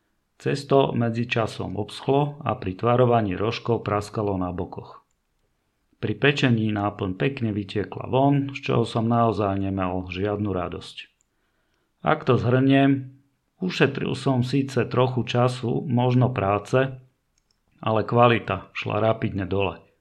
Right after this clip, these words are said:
Vizuálne vady, kolísanie hmotnosti, nerovnaký pomer plnky a cesta, aby som spomenul len tie najhoršie následky. Nevyhodil som síce žiadny kus,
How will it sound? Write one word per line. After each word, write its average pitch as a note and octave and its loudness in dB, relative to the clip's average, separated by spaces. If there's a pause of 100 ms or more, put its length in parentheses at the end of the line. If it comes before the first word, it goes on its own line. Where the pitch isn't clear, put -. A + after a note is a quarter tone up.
(800)
Vizuálne A2+ 4
vady, F2+ -8 (320)
kolísanie A#2+ 2
hmotnosti, F#2+ -10
nerovnaký A#2+ 2
pomer G2+ -4
plnky G2 -4
a F2 -6
cesta, - -10 (720)
aby G#2+ -2
som A2+ -4
spomenul A2+ 2
len G#2 0
tie G#2+ -2
najhoršie G2+ -2
následky. - -12 (1300)
Nevyhodil C#3 6
som A#2 2
síce A#2 -2
žiadny F#2+ -4
kus, C#3+ 2